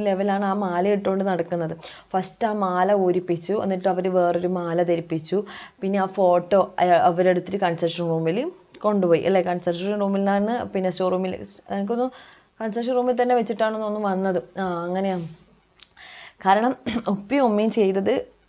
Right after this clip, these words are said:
ഒരർത്ഥത്തിൽ പറഞ്ഞാൽ ശരിയാണ്, അവൾക്ക് കളിക്കേണ്ട ഒരു മോട്ടിവേഷനാണ്.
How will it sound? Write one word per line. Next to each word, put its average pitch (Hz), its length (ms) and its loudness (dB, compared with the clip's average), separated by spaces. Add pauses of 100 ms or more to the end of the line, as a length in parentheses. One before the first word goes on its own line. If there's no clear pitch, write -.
ഒരർത്ഥത്തിൽ 240 640 2
പറഞ്ഞാൽ 233 340 4
ശരിയാണ്, 196 440 0 (120)
അവൾക്ക് 190 280 -4 (180)
കളിക്കേണ്ട 196 440 2
ഒരു 196 140 2
മോട്ടിവേഷനാണ്. 170 800 -2